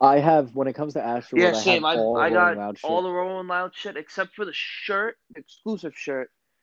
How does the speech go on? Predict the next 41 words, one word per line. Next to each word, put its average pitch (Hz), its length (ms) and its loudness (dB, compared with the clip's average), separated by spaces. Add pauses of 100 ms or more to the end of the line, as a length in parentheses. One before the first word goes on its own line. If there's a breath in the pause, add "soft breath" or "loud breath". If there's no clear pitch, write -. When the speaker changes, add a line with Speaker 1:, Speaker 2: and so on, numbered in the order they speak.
(180)
Speaker 2:
the 160 60 -2
New 165 180 0
York 180 240 4
shirt. 135 380 -6 (560)
Yeah, 156 320 2
I 143 260 -4 (960)
Speaker 1:
Which 139 160 0
one? 139 160 0
The 123 60 -2
New 123 120 0
York 135 180 4
Speaker 2:
I - 80 -2
Speaker 1:
shirt? 156 100 0
Speaker 2:
wasn't 180 280 -8
Speaker 1:
I 131 60 0
Speaker 2:
able 123 80 0
to 123 60 0
Speaker 1:
have 113 100 -2
that 113 80 -4
Speaker 2:
get - 80 -4
it. 107 40 -6
Speaker 1:
right 101 100 -6
now. 95 260 -12
It's 117 180 -10
in 113 140 -6
front 113 240 -8
of 101 80 -10
me 101 80 -10
right 95 220 -10
now. 90 240 -12
Speaker 2:
I, 170 480 -4 (100)
it 175 240 -12
just - 180 -14
wasn't 175 300 -10
at 165 140 -12
the 147 60 -16
stand 165 440 -8
Speaker 1:
Why? 156 240 6
Speaker 2:
where 135 80 -2
I 143 280 -4
went. 139 100 -10